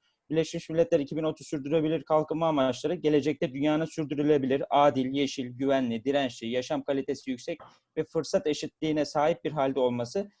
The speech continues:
kısaca gelecek nesillerin yaşamını daha iyi bir hale getirmek gerekçesiyle hazırlanıyor. Ee,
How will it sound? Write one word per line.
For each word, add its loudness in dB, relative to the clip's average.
kısaca 0
gelecek 0
nesillerin -2
yaşamını 0
daha 4
iyi 0
bir 0
hale 2
getirmek -4
gerekçesiyle 0
hazırlanıyor. -2
Ee, -4